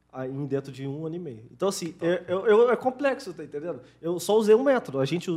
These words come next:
Speaker 1: a gente, no caso, do, não foi eu, foi uma equipe. Nós somos quatro sócios.
Speaker 2: Perfeito.
Speaker 1: Nós temos um parceiro, igual eu te falei, o copywriter do Brasília. É um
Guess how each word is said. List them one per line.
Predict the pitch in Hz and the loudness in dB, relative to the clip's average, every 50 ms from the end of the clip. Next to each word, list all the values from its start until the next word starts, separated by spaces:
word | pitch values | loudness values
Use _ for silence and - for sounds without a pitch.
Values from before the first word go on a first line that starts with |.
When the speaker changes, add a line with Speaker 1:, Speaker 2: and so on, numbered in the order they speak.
| 165 170 | 0 0
Speaker 1:
a | 160 | 0
gente, | 151 170 190 - 214 | 2 0 -2 -2 -4
no | 196 | -4
caso, | - 185 180 185 180 | -2 0 0 2 0
do, | 190 196 | 0 -2
não | 180 170 170 | -2 -4 -2
foi | 175 233 208 190 165 | 0 2 2 2 2
eu, | 131 | 0
foi | 117 - 160 156 | -2 -6 -8 -8
uma | 151 156 175 | -6 -6 -8
equipe. | 160 - - 160 156 - | -8 -8 -12 -16 -16 -16
Nós | 143 131 131 127 | -18 -18 -18 -18
somos | - 139 135 - | -16 -18 -18 -14
quatro | - 123 117 117 170 | -10 -10 -10 -10 -12
sócios. | 180 - - 135 135 131 127 - - - _ | -14 -12 -8 -6 -6 -6 -6 -10 -14 -20 _
Speaker 2:
Perfeito. | _ - 101 - _ - | _ -20 -20 -12 _ -6
Speaker 1:
Nós | 107 98 | -4 -4
temos | 151 147 151 135 | -6 -8 -10 -10
um | 147 | -6
parceiro, | 139 147 135 - - - 143 | -4 -2 -2 -2 -4 -4 -4
igual | 131 135 | -4 -4
eu | 131 | -4
te | - | -4
falei, | 180 170 147 | -6 -6 -6
o | 131 | -6
copywriter | - 123 - 143 135 127 127 123 131 123 | -8 -8 -6 -4 -4 -4 -4 -4 -8 -12
do | 113 113 | -14 -10
Brasília. | 117 123 143 175 165 131 139 139 135 127 131 131 - _ _ _ _ _ | -2 0 2 2 0 0 -4 -8 -8 -10 -12 -16 -20 _ _ _ _ _
É | - 120 | -12 -6
um | 123 | -4